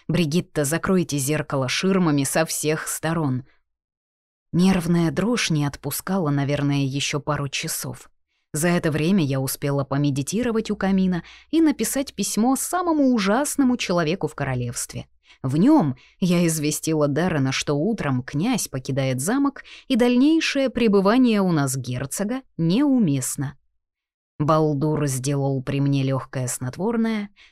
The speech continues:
больше я ничего не пила и не ела. Боялась, что деверь отравит меня прямо сегодня. Под звяканье гномьих доспехов и металлических чашек,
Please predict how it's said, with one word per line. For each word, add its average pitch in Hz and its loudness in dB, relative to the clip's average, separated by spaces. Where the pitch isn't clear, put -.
больше 208 0
я 233 0
ничего 226 0
не 226 2
пила 151 2
и 156 0
не 135 0
ела. 131 -4
Боялась, 156 0
что - -4
деверь 139 0
отравит 170 -2
меня 143 0
прямо 135 -2
сегодня. 127 -8
Под 175 0
звяканье 160 0
гномьих 147 0
доспехов 180 -4
и 143 0
металлических 135 -4
чашек, 208 -4